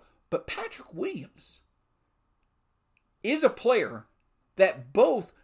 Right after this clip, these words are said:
could blossom more in Memphis than he has in Chicago, but also help out. I don't think that Chicago's gonna trade him. But if we're talking about alternatives to an O G Anunoby or a Pascal Siakam,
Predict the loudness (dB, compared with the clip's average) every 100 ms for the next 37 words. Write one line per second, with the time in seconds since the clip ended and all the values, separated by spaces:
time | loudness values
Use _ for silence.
0 | _ -2 0 -2 -2 -6 -6 -2 -2 -4
1 | -6 -4 -6 -6 -14 _ -2 -2 -2 -4
2 | -4 -12 -10 -2 0 0 -4 -8 _ -8
3 | -4 -6 -6 -6 -2 0 2 0 -4 -20
4 | -20 _ 2 2 4 4 4 -4 -4 -4
5 | -10 -10 2 2 2 -4 -10 -14 0 2
6 | 2 -2 _ _ -16 -14 -16 -20 _ _
7 | _ _ _ _ _ _ 4 4 0 2
8 | 4 4 4 2 4 2 0 -4 -2 -2
9 | -2 -4 -6 0 0 0 -6 -4 -2 -2
10 | -2 -4 -4 -2 -2 -2 -4 -6 -4 0
11 | 2 2 -2 -4